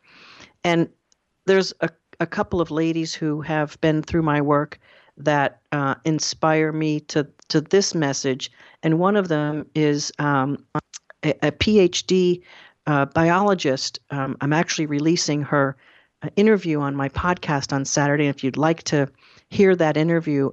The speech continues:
and if you're not on my email list and you'd like to be, feel free to go to mofall dot com and, uh, sign up for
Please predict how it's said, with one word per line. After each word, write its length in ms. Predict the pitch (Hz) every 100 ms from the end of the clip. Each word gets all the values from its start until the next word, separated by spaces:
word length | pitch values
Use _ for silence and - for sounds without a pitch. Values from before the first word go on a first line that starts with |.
| 143
and 80 |
if 100 | 143
you're 100 | 139
not 240 | 147 190 220
on 120 | 165
my 160 | 143 139
email 340 | 151 143 139 139
list 400 | 143 156 - -
and 180 | 143 147
you'd 160 | 135 160
like 220 | 220 262
to 100 | 156
be, 280 | 139 156 190 - - _
feel 200 | - 185
free 220 | 175 180
to 80 | 165
go 160 | 160 156
to 80 |
mofall 540 | 151 151 156 160 143 143
dot 280 | 147 143 -
com 460 | - 208 175 143 147 - - _ -
and, 340 | 156 147 147
uh, 240 | 147 143 139
sign 340 | - 190 185
up 200 | 175 -
for 400 | - 151 143 143